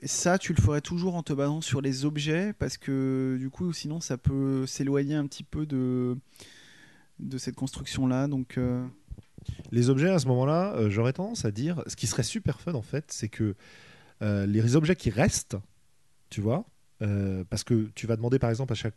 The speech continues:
Speaker 2: chaque personne à la table de mettre deux objets, on va finalement en garder un pour la personnalité, et les autres vont pouvoir éventuellement représenter des contacts, tu vois, ou des, ou des, des gens. Alors, si je pars sur l'idée post-Facebook, tu vois, euh, ou réseaux sociaux,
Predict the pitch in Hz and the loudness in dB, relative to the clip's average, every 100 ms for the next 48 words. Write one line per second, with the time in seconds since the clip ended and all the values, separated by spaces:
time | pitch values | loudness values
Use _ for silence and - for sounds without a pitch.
0 | - - 127 - 117 127 117 101 120 113 | -8 -4 -2 -2 -2 -2 -4 -2 -2 -4
1 | 98 98 - 110 95 135 117 101 190 - | -4 -6 -8 -4 2 2 2 -2 -6 -8
2 | - - - - 110 110 147 139 139 127 | -20 -20 -20 -6 -2 0 2 2 4 2
3 | 110 98 101 - 156 139 95 90 92 92 | 0 -2 -4 -2 -2 -2 -4 -6 -8 -8
4 | 90 87 160 - _ - - - - 107 | -8 -4 -6 -6 _ -20 -20 -16 -6 -4
5 | 107 101 220 - 101 101 104 120 131 110 | -2 0 0 -2 -10 -10 -8 -2 0 0
6 | 123 117 117 123 - 113 107 107 160 135 | -2 -4 -6 -6 -2 -2 -2 -2 0 0
7 | 160 208 214 - - 113 123 156 196 139 | 0 0 -2 -6 -10 -2 2 2 0 -2
8 | 110 107 117 113 107 - - 117 117 131 | -2 4 6 6 4 -2 -4 0 4 6
9 | 131 147 139 202 226 127 - 180 151 180 | 6 6 6 4 4 0 2 2 4 2
10 | 147 127 135 135 139 - 147 - - 113 | 2 4 6 6 6 6 4 4 -2 -2
11 | 123 196 - 107 110 160 - - - - | 0 -2 -4 -4 0 -2 -4 -18 -20 -18
12 | - 101 101 123 123 120 110 107 104 180 | -8 -4 -2 2 4 4 2 0 2 2
13 | 233 | 2